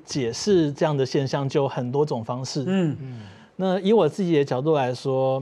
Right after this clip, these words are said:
Speaker 1: 嗯，为什么要说不相信？主要是因为我本来就是在，呃，研究妖魔鬼怪的嘛。那如果我相信的话，
Speaker 2: 嗯。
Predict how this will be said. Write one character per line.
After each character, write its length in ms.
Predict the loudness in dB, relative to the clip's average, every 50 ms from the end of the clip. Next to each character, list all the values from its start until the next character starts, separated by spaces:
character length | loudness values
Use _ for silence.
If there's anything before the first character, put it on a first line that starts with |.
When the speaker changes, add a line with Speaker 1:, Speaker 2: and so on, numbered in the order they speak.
| -6 -8
Speaker 1:
嗯， 120 | -8 -4 -2
为 120 | 0 0
什 120 | 0 -2 -4
么 60 | -4
要 60 | -4
说 260 | -2 0 0 0 0
不 80 | 0 -2
相 240 | -4 -4 -4 -4 -6
信？ 260 | -6 -6 -8 -8 -8
主 140 | -10 -10 -6
要 160 | -4 -4 -4
是 140 | -4 -4 -2
因 60 | -2
为 40 | 0
我 180 | 0 0 -2
本 160 | -2 -4 -6
来 140 | -6 -6 -4
就 140 | -4 -4 -4
是 160 | -2 -2 -2
在， 420 | 0 0 0 0 0 -2 -4 -6 -10 -14 -20 -20 _ -14
呃， 340 | -10 -10 -8 -8 -8 -10 -8
研 200 | -6 -4 -4 -2
究 160 | 0 0 2
妖 140 | 2 2 0
魔 100 | -2 -4
鬼 160 | -4 -6 -6
怪 220 | -6 -6 -4 -4 -6
的 100 | -6 -8
嘛。 280 | -12 -14 -16 -18 -16 -10 -6
那 120 | -6 -4 0
如 140 | 2 2
果 120 | 4 4 4
我 280 | 4 4 2 0 -2 -4 -8
相 280 | -8 -4 -4 -4 -2 -2
信 240 | -2 -2 -2 -2
的 100 | -2 -4
话， 260 | -2 -2 -2 -2 -2 -6
Speaker 2:
嗯。 40 | -10